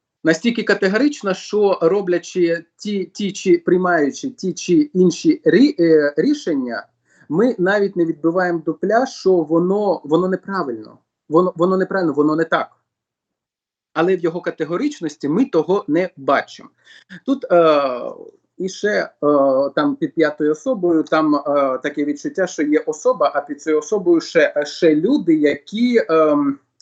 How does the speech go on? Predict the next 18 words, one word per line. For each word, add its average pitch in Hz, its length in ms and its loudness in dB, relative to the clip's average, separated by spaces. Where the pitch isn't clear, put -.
які 143 300 -4
якось 180 500 -2
діють 190 720 -2
разом, 143 720 0
я 135 200 2
би 131 120 -2
сказав. 123 500 -2
Тобто 165 240 0
там, 226 380 0
е, 170 240 -2
в 170 200 -20
принципі, 226 640 -2
там 185 340 -6
трошечки 185 460 -10
команду 196 460 -2
треба, 165 440 -2
е, 147 60 -4
тре-, 165 220 -8